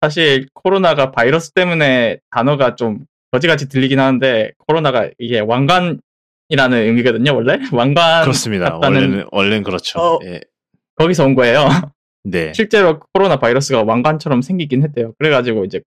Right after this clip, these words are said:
Speaker 1: 코로나라고 불렀는데, 아무튼.
Speaker 2: 네, 원래 그 코로나가 사실은 그 종-, 종류죠?
Speaker 1: 음.
Speaker 2: 예. 종-, 그런 뭐 바이러스의 종류인데,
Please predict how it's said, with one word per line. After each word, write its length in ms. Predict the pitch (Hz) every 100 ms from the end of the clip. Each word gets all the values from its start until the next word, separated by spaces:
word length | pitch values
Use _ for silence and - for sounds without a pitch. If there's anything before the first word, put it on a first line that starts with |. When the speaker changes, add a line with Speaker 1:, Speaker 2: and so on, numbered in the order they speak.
| _
Speaker 1:
코로나라고 440 | 147 147 131 110 -
불렀는데, 400 | 110 101 98 110
아무튼. 500 | 101 120 - 139 151 _ _ _ - - - _ _ _
Speaker 2:
네, 100 | 113
원래 280 | 107 120 170
그 140 | 151 135
코로나가 520 | - 226 233 208 196
사실은 360 | 202 220 240 233
그 440 | 131 127 120 113 - _ _
종-, 360 | - 123 131 160 - _ - - - - - - _ _ _ _ _ _ -
종류죠? 1000 | 131 131 147 170 190 160 120 175 - _ _ _ _ _ _ _ _ -
Speaker 1:
음. 180 | 131 113 - _ _ _ _ _ _ _ _ _ _ 104
Speaker 2:
예. 340 | 92 92 101 _ _ _
종-, 200 | - 165 - _ - - -
그런 300 | - 110 107
뭐 140 | 107
바이러스의 440 | - 113 113 127
종류인데, 640 | 113 104 104 104 110 139